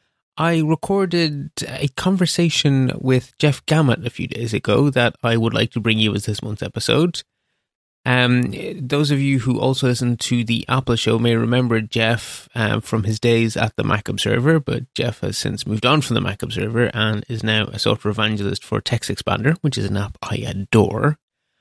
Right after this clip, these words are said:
Um, but when he's not, you know, with his day job hat on,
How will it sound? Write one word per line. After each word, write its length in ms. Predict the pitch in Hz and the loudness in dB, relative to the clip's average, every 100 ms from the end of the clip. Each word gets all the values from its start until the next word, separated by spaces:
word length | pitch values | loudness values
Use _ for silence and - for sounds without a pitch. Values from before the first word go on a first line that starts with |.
| _ - | _ -4
Um, 240 | 135 135 | 0 2
but 260 | 139 156 - | 2 0 0
when 200 | 156 165 | 0 2
he's 200 | 165 160 | 2 2
not, 280 | 190 226 - _ - | 2 2 -2 _ -2
you 120 | 165 | 0
know, 80 | 120 | 2
with 180 | 120 120 | 2 2
his 160 | 110 | 2
day 380 | 104 104 131 147 | -2 -2 2 2
job 320 | 127 107 104 | 2 2 0
hat 260 | - 117 - | -2 -2 -2
on, 340 | 98 110 156 | -4 0 0